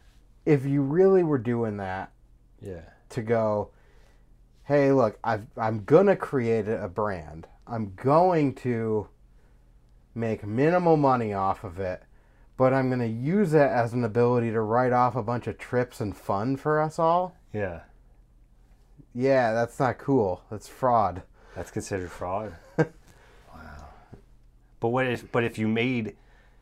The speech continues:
Speaker 2: so what if
Speaker 1: But,
Speaker 2: you're
Speaker 1: I mean, you can be trying. You can be
Speaker 2: <laughs> Yeah,
Speaker 1: legitimately
Speaker 2: yeah,
Speaker 1: trying.
Speaker 2: what if your intention is, like, "I
Speaker 1: But
Speaker 2: wanna
Speaker 1: at
Speaker 2: be
Speaker 1: some
Speaker 2: able to
Speaker 1: point,
Speaker 2: afford
Speaker 1: you gotta
Speaker 2: to"
Speaker 1: cut your losses.
Speaker 2: Yeah.
Speaker 1: At some point, you're just exploiting it.
Speaker 2: Right.
Speaker 1: And if,
Speaker 2: Okay.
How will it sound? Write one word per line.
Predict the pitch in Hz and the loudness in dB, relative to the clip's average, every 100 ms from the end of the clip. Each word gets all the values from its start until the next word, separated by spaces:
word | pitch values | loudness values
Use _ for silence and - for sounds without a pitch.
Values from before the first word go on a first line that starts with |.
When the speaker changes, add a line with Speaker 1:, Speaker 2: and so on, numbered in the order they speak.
| _ _ _ _ _ _ _ | _ _ _ _ _ _ _
Speaker 2:
so | - 120 | -8 -4
what | 131 160 | -2 -2
if | 165 | 2
Speaker 1:
But, | 175 | 4
Speaker 2:
you're | 180 | 6
Speaker 1:
I | |
mean, | 190 190 | 6 4
you | |
can | 196 226 | 4 4
be | 190 | 2
trying. | - 202 - 98 120 | 2 4 4 2 0
You | 170 | 4
can | 240 | 4
be | 208 | 6
Speaker 2:
<laughs> | |
Yeah, | 175 127 | 8 8
Speaker 1:
legitimately | 127 202 180 127 | 10 8 8 0
Speaker 2:
yeah, | 123 | -6
Speaker 1:
trying. | - 220 170 139 | 2 8 10 10
Speaker 2:
what | 135 165 | 8 6
if | |
your | 175 151 | 4 4
intention | 156 151 143 135 | 4 2 0 0
is, | 120 | 2
like, | 117 104 - - - - - - | 0 0 -8 -20 -20 -20 -20 -12
"I | - 117 | 2 6
Speaker 1:
But | - | 8
Speaker 2:
wanna | 131 | 6
Speaker 1:
at | 120 | 6
Speaker 2:
be | 190 | 4
Speaker 1:
some | 196 | 6
Speaker 2:
able | |
to | 107 | 2
Speaker 1:
point, | 147 | 2
Speaker 2:
afford | 131 123 113 | 4 4 4
Speaker 1:
you | 123 | 2
gotta | 92 | 0
Speaker 2:
to" | |
Speaker 1:
cut | 131 117 | -2 -2
your | 110 | -2
losses. | 120 156 147 - 85 82 - | 2 4 2 -2 -12 -12 -14
Speaker 2:
Yeah. | 104 104 73 - - _ | -6 -6 -6 -14 -20 _
Speaker 1:
At | 160 143 | -2 -2
some | - 185 196 | -4 -4 -4
point, | 165 165 139 135 - | -2 0 2 0 -6
you're | - 127 120 | -6 -4 -4
just | 120 - | -8 -10
exploiting | - - 131 127 104 82 | -18 -16 -4 -2 -2 -4
it. | 76 - _ _ _ _ _ - _ _ - | -12 -20 _ _ _ _ _ -20 _ _ -18
Speaker 2:
Right. | 90 90 95 90 73 - _ | -10 -4 -4 -4 -10 -20 _
Speaker 1:
And | 160 147 | -2 0
if, | 143 | 0
Speaker 2:
Okay. | 90 | -2